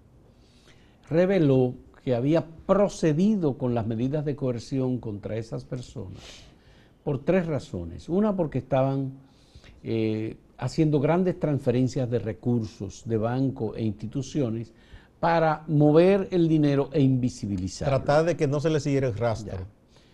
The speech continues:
Speaker 1: Dos, porque estaban destruyendo pruebas. Y tres,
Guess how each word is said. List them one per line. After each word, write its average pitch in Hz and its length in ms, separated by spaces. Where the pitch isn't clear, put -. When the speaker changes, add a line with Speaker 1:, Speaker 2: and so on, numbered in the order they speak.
Speaker 1:
Dos, 208 600
porque 151 520
estaban 180 480
destruyendo 165 800
pruebas. 127 920
Y 143 120
tres, 180 540